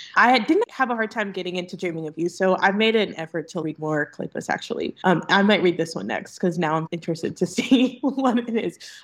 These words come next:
But I'm interested in, like, power dynamics a lot, and I'm not someone who is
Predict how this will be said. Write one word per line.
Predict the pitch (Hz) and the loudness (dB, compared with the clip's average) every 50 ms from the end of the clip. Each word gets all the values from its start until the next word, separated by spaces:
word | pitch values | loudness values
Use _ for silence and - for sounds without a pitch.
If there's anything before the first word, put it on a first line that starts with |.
| _ _ _ - | _ _ _ 4
But | 320 349 359 339 277 226 202 185 180 - - - _ _ _ _ _ _ _ _ _ _ _ _ _ _ _ _ _ _ _ _ _ _ _ - | 6 8 8 8 8 6 6 4 0 -2 -8 -18 _ _ _ _ _ _ _ _ _ _ _ _ _ _ _ _ _ _ _ _ _ _ _ 0
I'm | 262 269 269 269 - | 0 0 0 -2 -4
interested | 269 294 285 - 349 339 330 - - 381 330 | -6 -4 -4 -4 -6 -6 -6 -6 -8 -6 -6
in, | 320 277 240 233 - | -4 -6 -6 -8 -8
like, | - 190 175 185 | -8 -8 -8 -8
power | - - - 190 180 170 190 214 233 | -12 -12 -6 -2 -2 0 2 0 0
dynamics | 220 240 233 240 240 247 247 247 262 269 285 294 311 302 - - - - - - - - - _ _ _ _ _ _ - - | 0 0 0 0 0 2 0 0 0 0 0 0 -2 -4 -6 -12 -18 -18 -18 -18 -18 -20 -20 _ _ _ _ _ _ -4 2
a | 247 254 | 4 6
lot, | 262 285 285 294 294 302 294 - - - - - | 8 8 10 10 10 8 6 4 -2 -10 -6 -2
and | 226 226 220 220 202 196 - - _ _ _ _ _ _ _ - | 0 2 2 2 0 -2 -6 -20 _ _ _ _ _ _ _ -14
I'm | - 202 214 208 208 196 | -6 -2 0 0 2 2
not | 202 208 214 220 254 262 262 - | 2 4 4 4 4 4 2 -4
someone | - - - 247 233 226 220 208 202 196 | -12 -6 -4 -2 0 2 2 2 2 0
who | - - - 226 208 208 196 196 185 175 180 - _ _ _ _ _ _ - | -4 -8 -6 -4 -4 -2 0 0 0 -2 -4 -6 _ _ _ _ _ _ 4
is | 208 208 208 202 196 190 185 185 190 | 6 6 8 8 6 4 4 2 -2